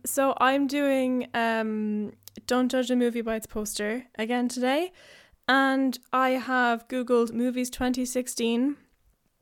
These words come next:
I was very bored of looking at movies twenty twenty-one, and I just picked twenty fifteen out of a hat, and then I recognized a lot of them. So twenty sixteen, found one called Lights Out that I have not seen. Um,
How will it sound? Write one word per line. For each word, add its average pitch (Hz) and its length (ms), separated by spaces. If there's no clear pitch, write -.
I 214 120
was 220 160
very 240 220
bored 226 260
of 220 80
looking 220 260
at 208 60
movies 220 300
twenty 208 260
twenty-one, 202 560
and 208 460
I 208 140
just 208 240
picked 247 220
twenty 269 220
fifteen 254 360
out 247 100
of 220 60
a 226 80
hat, 262 460
and 220 140
then 226 120
I 220 220
recognized 220 560
a 214 60
lot 220 120
of 220 80
them. 240 220
So 208 420
twenty 247 280
sixteen, 220 580
found 294 240
one 285 200
called 262 260
Lights 285 360
Out 269 460
that 220 100
I 226 120
have 226 200
not 269 240
seen. 311 260
Um, 240 680